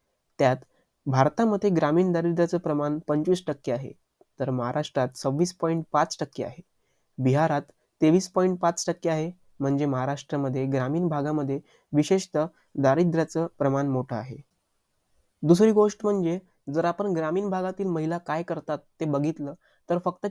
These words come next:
चाळीस टक्के महिलाचं एकूण मनुष्यबळात आहे. त्याच्यातील चाळीस टक्के अनपेड फॅमिली वर्कर आहेत, म्हणजे ज्या कुटुंबात काम करतात, घरातील उद्योगाला, व्यवसायाला हातभार लावतात, मात्र त्यांना त्याचे पैसे मिळत नाही.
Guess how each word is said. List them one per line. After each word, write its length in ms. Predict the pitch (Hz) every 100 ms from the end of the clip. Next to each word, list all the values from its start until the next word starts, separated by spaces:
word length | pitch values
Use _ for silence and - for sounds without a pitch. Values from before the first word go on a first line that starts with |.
| -
चाळीस 340 | 151 170 196 -
टक्के 200 | 180 190
महिलाचं 460 | 170 160 165 170
एकूण 280 | 165 147 160
मनुष्यबळात 680 | 151 147 147 147 135 135 131
आहे. 180 | 123 123 _ _ _ _ _ _ _ _ _ _ -
त्याच्यातील 440 | 135 147 135 135 - _ -
चाळीस 320 | 143 156 190 -
टक्के 240 | 175 180
अनपेड 400 | 165 156 170 165
फॅमिली 260 | 165 165 170
वर्कर 340 | 165 170 160
आहेत, 160 | 160 165 _ _ _ _ -
म्हणजे 320 | 135 135 143
ज्या 140 | 139 139
कुटुंबात 440 | 143 135 151 139 135 -
काम 240 | 127 170
करतात, 340 | 180 170 135 135 _ _ _
घरातील 440 | 139 131 135 143 143
उद्योगाला, 540 | 147 135 156 156 156
व्यवसायाला 480 | 151 147 139 160 156
हातभार 420 | 143 131 151 180
लावतात, 340 | 196 185 151 131 _ _ _ -
मात्र 340 | 131 - 147
त्यांना 340 | 131 127 127 131
त्याचे 240 | 131 135
पैसे 340 | - 147 - 180
मिळत 240 | 160 151
नाही. 260 | 139 -